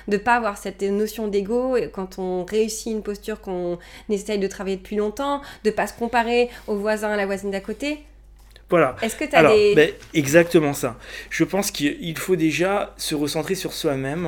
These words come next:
Speaker 2: voir pourquoi on pratique, hein, et avoir une pratique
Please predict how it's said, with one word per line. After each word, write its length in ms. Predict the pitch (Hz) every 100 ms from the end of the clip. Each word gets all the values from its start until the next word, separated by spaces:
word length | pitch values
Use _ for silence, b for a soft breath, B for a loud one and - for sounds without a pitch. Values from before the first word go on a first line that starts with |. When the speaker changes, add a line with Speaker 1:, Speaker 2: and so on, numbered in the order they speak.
| 131
Speaker 2:
voir 360 | - 123 165 -
pourquoi 580 | - 196 - - 196 190
on 120 | 147
pratique, 560 | 135 - 135 - 156 -
hein, 180 | 117 117 B B B B B -
et 120 | 147
avoir 340 | 151 156 208 175
une 120 | 147
pratique 560 | - 170 - 202 -